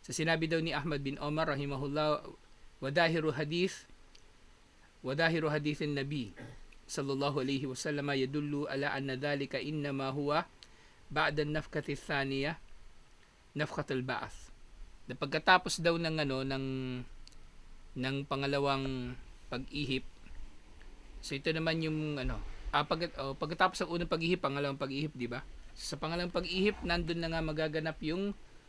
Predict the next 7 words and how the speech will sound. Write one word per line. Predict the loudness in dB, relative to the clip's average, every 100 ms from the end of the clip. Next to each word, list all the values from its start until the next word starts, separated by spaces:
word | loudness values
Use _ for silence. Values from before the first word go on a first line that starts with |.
| -20 -20 -6 -4
pagkabuhay | -2 -2 0 2 4 4 2 0 -4 -12 -16 -16 -4 -4 -4 -12 -10
muli. | -6 -4 -6 -10 -18 -18 -16 -12 -4
Naroon | 0 0 0 -2 -2
na | -2
mangyayari | -2 -2 -4 -2 -2 -2 -2 -4
yung | -6 -6
pagkabuhay | -8 -8 -6 -6 -4 -2 -2